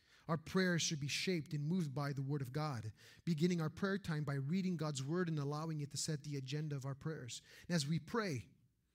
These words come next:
we always begin with adoration, focusing on who God is and what he's done, and then moving towards a time of confession, not only for our sins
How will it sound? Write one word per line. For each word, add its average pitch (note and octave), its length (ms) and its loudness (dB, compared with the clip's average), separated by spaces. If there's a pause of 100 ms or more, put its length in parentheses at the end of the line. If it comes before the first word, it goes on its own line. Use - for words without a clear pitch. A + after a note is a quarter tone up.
(240)
we F#3+ 100 6
always G3 420 2
begin D3 280 0
with C#3 200 0
adoration, D#3 500 0 (460)
focusing F#3 460 2
on D#3+ 60 2
who F3 160 2
God D3+ 240 2
is F3 180 2
and D3+ 100 0
what D#3+ 120 0
he's D3 160 0
done, D3+ 360 -4 (280)
and F3 80 2
then F3 100 6
moving F#3 280 2
towards F3+ 340 -2
a - 20 -4
time F3 240 -2
of D#3+ 120 -2
confession, F3+ 500 -2
not D#3+ 180 -2
only F3 180 0
for E3 240 -4
our E3+ 160 -2
sins F3 540 -4